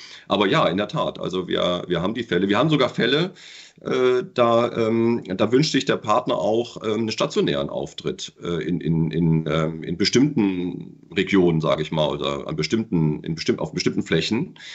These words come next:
äh, wo wir auch schon Experimente gemacht haben. Entweder ist es dann mal ein, ein Pop-up, wo wir einfach, ähm, das Umfeld unserer, einer unserer Flagship-Stores nutzen, um eben eine Marke auch im Stationärumfeld dann über so einen Pop-up-Store,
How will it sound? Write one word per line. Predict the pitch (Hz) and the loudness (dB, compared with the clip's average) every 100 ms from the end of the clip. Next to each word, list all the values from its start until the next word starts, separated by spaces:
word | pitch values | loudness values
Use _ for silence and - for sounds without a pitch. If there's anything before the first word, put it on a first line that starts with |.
| - - - | -18 -20 -2
äh, | 95 | 2
wo | 90 90 101 101 | 4 4 4 4
wir | - | 4
auch | 151 | 2
schon | - 123 | 2 2
Experimente | - - 95 92 135 | 0 0 2 2 2
gemacht | 104 104 92 - | 0 0 0 0
haben. | 92 | 0
Entweder | 87 - 98 | 0 0 0
ist | 85 101 | 0 -4
es | - | 0
dann | 98 | 2
mal | 101 92 92 | 4 2 2
ein, | 82 85 92 | 0 0 0
ein | 82 87 | -2 -2
Pop-up, | - 156 78 78 | -2 0 -2 0
wo | 85 | 0
wir | 85 | 2
einfach, | 80 98 92 - | 0 0 0 0
ähm, | 92 87 82 80 80 | -4 -2 0 0 0
das | 80 | -2
Umfeld | 135 156 156 107 98 92 | 4 4 6 4 4 2
unserer, | - 95 92 87 85 85 | -2 -2 0 0 0 2
einer | 95 95 | 2 2
unserer | 85 92 87 | 2 0 -2
Flagship-Stores | - 110 - - - 101 101 | -2 0 0 -2 0 0 0
nutzen, | 113 101 - 104 | -2 -4 -2 -2
um | 82 92 | 2 2
eben | 82 90 95 | 4 4 4
eine | 87 | 4
Marke | 85 87 104 123 120 120 - - - _ | 4 2 2 0 0 -4 -20 -20 -20 _
auch | 92 95 | -4 -2
im | 98 | -2
Stationärumfeld | - 90 - 87 95 - 82 85 80 82 92 95 | -2 -2 -2 0 2 2 0 -4 -4 -2 0 0
dann | 92 104 117 | -2 -2 -2
über | 98 | -2
so | 85 | -2
einen | 85 | -2
Pop-up-Store, | 131 - 80 - 78 73 95 | -2 -2 -4 0 0 2 0